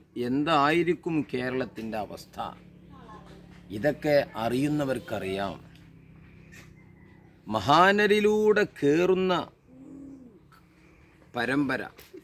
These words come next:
ഇവിടുത്തെ അധിക എല്ലാ ആലിമീങ്ങളുടെയും അധിക പരമ്പരകളും ഷെയ്ഖുനയിലൂടെയാണ് മേലോട്ട് പോകുന്നത്. ശ്രദ്ധിക്കണം,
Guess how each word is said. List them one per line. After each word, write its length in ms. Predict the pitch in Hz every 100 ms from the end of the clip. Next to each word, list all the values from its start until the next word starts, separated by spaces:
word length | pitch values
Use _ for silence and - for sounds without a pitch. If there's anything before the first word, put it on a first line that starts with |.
| - - - - _ _ - - - 123
ഇവിടുത്തെ 440 | 151 180 - 202 190 147
അധിക 320 | 127 165 185 185 139
എല്ലാ 360 | 131 151 180 202 208 175
ആലിമീങ്ങളുടെയും 880 | 190 214 214 214 196 175 175 160 143 113 - - - - - _ - - - - - 98
അധിക 320 | 98 92 143 170 -
പരമ്പരകളും 960 | 123 113 143 170 185 175 170 151 139 127 107 - -
ഷെയ്ഖുനയിലൂടെയാണ് 1300 | - 117 139 - 175 185 175 165 151 139 127 110 101 - -
മേലോട്ട് 420 | 98 110 123 104 90
പോകുന്നത്. 480 | 80 65 65 57 - 320 302 - 254 _ 277 _ _ _ _ _ _ _ _ - _ _ _ _ _ - 640 - - - - - -
ശ്രദ്ധിക്കണം, 680 | 101 92 120 - 156 120